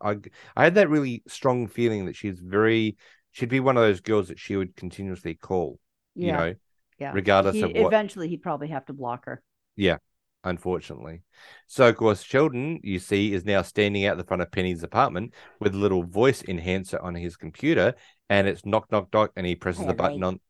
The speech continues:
Speaker 1: <laughs> Basically, if you think of, um, uh, Professor
Speaker 2: Um,
Speaker 1: Hawkins,
Speaker 2: yeah.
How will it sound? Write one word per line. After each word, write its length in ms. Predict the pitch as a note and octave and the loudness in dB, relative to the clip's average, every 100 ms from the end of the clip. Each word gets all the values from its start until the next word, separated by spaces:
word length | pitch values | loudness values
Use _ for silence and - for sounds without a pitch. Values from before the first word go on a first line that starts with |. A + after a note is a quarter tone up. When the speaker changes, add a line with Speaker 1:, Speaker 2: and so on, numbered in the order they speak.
| - | -18
Speaker 1:
<laughs> 720 | F2 - C3+ D#3 - - G#2 | -12 0 4 4 2 -14 0
Basically, 400 | D#3 C3 C3+ C3+ | 2 4 2 0
if 120 | B2+ B2 | 0 -4
you 120 | A#2 | -4
think 260 | D3+ D#3 C#3 | -2 0 4
of, 260 | B2+ A#2 - | 4 4 2
um, 500 | G#2+ G#2 G2+ G#2 G2 _ _ _ _ - | 4 4 2 -2 -10 _ _ _ _ -2
uh, 800 | F#2+ F#2 F2+ F2 F2 E2+ E2+ E2+ - - | 2 4 2 2 0 0 -2 -6 -16 -18
Professor 380 | G2+ C#3 C3+ A#2 | -8 0 2 2
Speaker 2:
Um, 80 | G2 | 4
Speaker 1:
Hawkins, 640 | A#2+ - F2+ D#2+ D2 - _ | 4 4 0 -4 -8 -18 _
Speaker 2:
yeah. 260 | E3 D#3+ | -8 -8